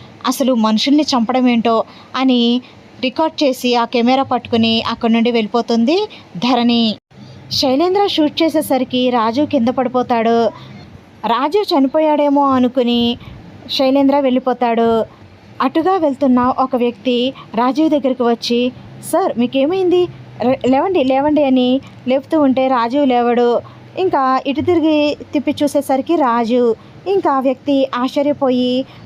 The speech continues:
గబగబా హాస్పిటల్కి తీసుకువెళ్తాడు. హాస్పిటల్కి తీసుకువెళ్తూ ఉంటే రాజు ఇంకా స్పృహలోకి వస్తూ ఉంటాడు, స్పృహ కోల్పోతూ ఉంటాడు. అలా కళ్ళు తెరుస్తూ మూస్తూ ఆ వ్యక్తిని చూస్తాడు. ఇంకా చాలా షాక్ అయిపోతాడు ఆ వ్యక్తిని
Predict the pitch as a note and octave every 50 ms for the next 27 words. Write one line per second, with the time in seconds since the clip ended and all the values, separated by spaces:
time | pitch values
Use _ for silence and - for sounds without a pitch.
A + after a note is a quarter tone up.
0 | - A#3+ C4 B3 D4+ D#4+ D#4+ A#3 C4 B3+ B3 B3 B3 C4 B3+ C4 C4 - C#4 C4
1 | - C4+ C4 C4+ D#4+ - C#4 C4+ - - C4+ B3+ B3 B3 C4 B3+ B3 A#3+ B3 A#3+
2 | A#3+ A#3+ - - - - - - - - D#4+ E4+ E4+ - F#4+ F#4 E4+ E4+ F4 E4
3 | D4+ C#4 C4+ - - C4+ C#4 C4+ C4 C4+ C4+ C4 C4 B3+ A#3+ B3 B3 B3 B3 B3
4 | - - A#3 A#3+ A#3 B3 C4 A3+ C4 B3+ B3+ B3+ C4 C4+ - - - - - -
5 | B3+ B3+ B3 B3+ B3 B3 B3 - - - C4 C4 B3 C#4 D4 C4+ C4 C4 C4 B3+
6 | A#3+ A#3+ B3 B3 - B3+ A#3+ A#3 A3+ - - D4 C#4+ C4+ C4 B3 B3+ B3 A#3+ A#3
7 | A#3+ A#3 A#3 - - - - - - - - - C#4+ C#4+ C#4+ C#4+ - C#4+ C4 B3
8 | - C4+ C4+ C#4+ C#4+ C4 C4 B3+ A#3 B3 B3 A#3+ A#3+ A#3+ - - B3 C4 C4+ C4
9 | - B3+ B3+ C4 C#4 C#4 D4 C4+ C4+ C4 - - C4+ C4+ B3+ - A#3 A#3+ B3 B3+
10 | B3+ - - C4+ C4 B3+ B3+ B3+ C4 - - - - - A3+ B3 A#3+ C4 C4 -
11 | - D4 D4 - C#4 C4 B3+ - - B3+ A#3+ A#3+ B3 A#3+ A#3+ A#3+ A#3 - - -
12 | - - D#4+ D#4+ D4+ E4+ C#4+ - C4+ B3+ B3+ C4+ D4+ D4 - C#4+ C4+ B3+ - C4+
13 | C4+ - C4 B3 - C4 C4 B3+ D4 E4 D4+ C4+ A#3+ C4 C4 - C4+ A#3+ B3+